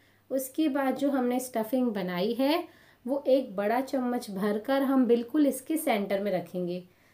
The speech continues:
दोस्तों, याद रखें, बहुत ज़्यादा स्टफिंग आप इसमें भी ना भरें, वरना ये खुल सकते हैं। तो ये देखिए, हमने यहाँ पर क्या किया,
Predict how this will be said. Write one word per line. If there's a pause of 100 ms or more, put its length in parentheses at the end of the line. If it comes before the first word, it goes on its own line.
(140)
दोस्तों,
याद
रखें,
बहुत
ज़्यादा
स्टफिंग
आप
इसमें
भी
ना
भरें, (360)
वरना
ये
खुल
सकते
हैं। (460)
तो
ये
देखिए,
हमने
यहाँ
पर
क्या
किया,